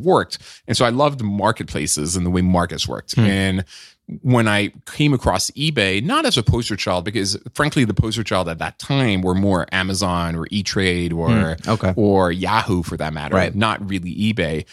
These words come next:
Speaker 1: But I c-, came across the site of eBay and I was like, "Wow, this makes a lot of sense." We're taking markets that were fragmented, where liquidity was lacking, which were completely opaque,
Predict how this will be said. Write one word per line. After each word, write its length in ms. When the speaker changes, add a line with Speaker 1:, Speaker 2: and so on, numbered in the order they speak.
Speaker 1:
But 100
I 60
c-, 180
came 220
across 220
the 100
site 100
of 60
eBay 460
and 60
I 40
was 100
like, 140
"Wow, 240
this 180
makes 180
a 60
lot 220
of 80
sense." 280
We're 100
taking 640
markets 600
that 120
were 100
fragmented, 760
where 260
liquidity 560
was 140
lacking, 640
which 180
were 120
completely 560
opaque, 500